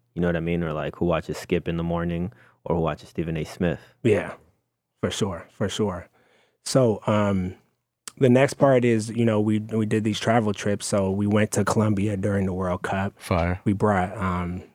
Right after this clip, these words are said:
Speaker 2: thirty-two African Americans. Um,
Speaker 1: What part?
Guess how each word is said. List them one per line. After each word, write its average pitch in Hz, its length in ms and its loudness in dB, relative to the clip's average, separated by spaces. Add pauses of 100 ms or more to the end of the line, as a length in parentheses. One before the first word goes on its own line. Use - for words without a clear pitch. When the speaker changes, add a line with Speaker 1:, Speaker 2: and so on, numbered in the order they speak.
(180)
Speaker 2:
thirty-two 98 600 0 (560)
African 98 460 -2
Americans. 95 800 -4 (100)
Um, 90 500 -4 (260)
Speaker 1:
What 98 120 2
part? 113 260 2